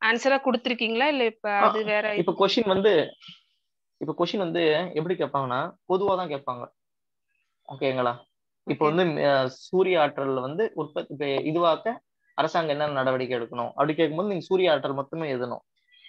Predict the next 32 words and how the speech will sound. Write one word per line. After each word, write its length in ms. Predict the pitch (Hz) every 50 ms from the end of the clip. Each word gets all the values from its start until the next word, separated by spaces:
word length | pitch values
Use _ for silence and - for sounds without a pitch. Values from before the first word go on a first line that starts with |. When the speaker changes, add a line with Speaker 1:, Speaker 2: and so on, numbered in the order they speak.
| - - - _ _ _ _ _ _ -
Speaker 2:
ஓகே, 80 | 175 165
இது 200 | 190 190 180 190
வந்து 220 | 196 208 220 254
பார்த்தோம்னா 240 | 208 220 - 220 226
நம்மளே, 440 | 233 202 165 170 185 214 240 233 -
நம்மளே 380 | - 160 151 165 208 214 185 196
டிகோட் 200 | 196 196 175 190
பண்ணது. 260 | 165 139 131 123 120 -
ஓகேங்களா? 400 | - 131 139 143 143 143 135 120
இந்த, 300 | 135 151 160 160 160 156
இந்த 200 | 151 156 151 156
இதை 160 | 156 151 170 208
தெரிஞ்சு 440 | 247 - - 202 214 226 247 226
வச்சுங்க. 340 | 220 - 160 139 151 196 226 233 _ _ _ _ _ _ _ _ _ _ _
ஃபர்ஸ்ட் 240 | - 156 - - 208
இதுல 120 | 185 165
இருந்து 300 | 165 156 175 196 202 202
கேள்வி 440 | 190 - 196 196 202 190 180 196 180
வந்து 300 | 156 160 165 165 185 175
வ-, 380 | 165 165 151 139 135 135 143
mostly 340 | 156 - - 190 190 180 165
வந்து 100 | 151 156
பார்த்தோம்னா 360 | 156 151 139 147 139 147 165
உங்களுக்கு, 380 | 175 165 151 147 143 139 - 143
அ, 180 | 131 135 - - _ _ _ _ _ _ _ _ _ _ _ - - - _ -
அ, 260 | 160 143 139 139 131
வருதுன்னு 480 | 131 143 156 175 185 190 220 220 175
வச்சுங்க, 360 | - - 135 123 131 123 - 165
இந்த 180 | 170 170 170
ஏரியா 240 | 170 170 175 180 175
தான் 200 | 175 202 196 165
இருக்கணும். 220 | 147 151 147 -